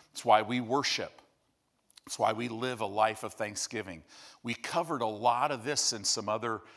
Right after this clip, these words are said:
these other lessons. I, I can't tell you as an, as a final days believer how important it is for you to think right. So this is so, so huge.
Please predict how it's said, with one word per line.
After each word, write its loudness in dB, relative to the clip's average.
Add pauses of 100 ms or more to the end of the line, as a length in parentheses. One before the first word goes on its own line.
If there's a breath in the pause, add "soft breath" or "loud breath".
(220 loud breath)
these -4
other 0
lessons. 0
I, -8
I -4
can't -8
tell -4
you -6 (760 soft breath)
as 2
an, -4
as 0
a 0
final 0
days -4
believer -4
how -2
important -6
it -4
is -2
for -10
you -8
to -10
think -14
right. -12 (720 soft breath)
So 0
this 2
is 0
so, 6 (100)
so 0
huge. -6